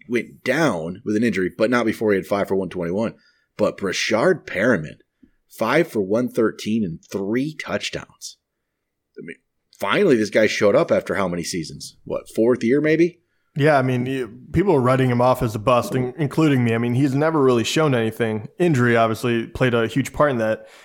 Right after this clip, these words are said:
Speaker 2: But he was drafted by the Ravens. Yeah, I don't know. What'd you say, four
Speaker 1: Yeah,
Speaker 2: years ago? Something
Speaker 1: first
Speaker 2: like that?
Speaker 1: Yeah, I believe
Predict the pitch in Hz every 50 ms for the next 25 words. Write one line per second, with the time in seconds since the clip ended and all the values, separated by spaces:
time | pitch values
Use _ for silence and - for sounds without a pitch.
0 | - _ - 143 135 151 208 269 214 131 156 151 147 143 - 139 123 135 127 127
1 | 120 120 117 110 107 113 113 120 151 175 180 165 135 131 127 123 123 120 117 117
2 | 117 117 117 117 117 117 113 110 117 - - _ _ - _ _ _ _ _ _
3 | _ - 131 139 135 120 117 123 127 123 123 120 120 135 147 156 170 147 - 180
4 | - 101 156 165 170 170 170 165 175 175 175 - 175 151 143 143 139 175 170 165
5 | 156 - - - _ _ _ - 117 135 131 101 - 104 101 123 165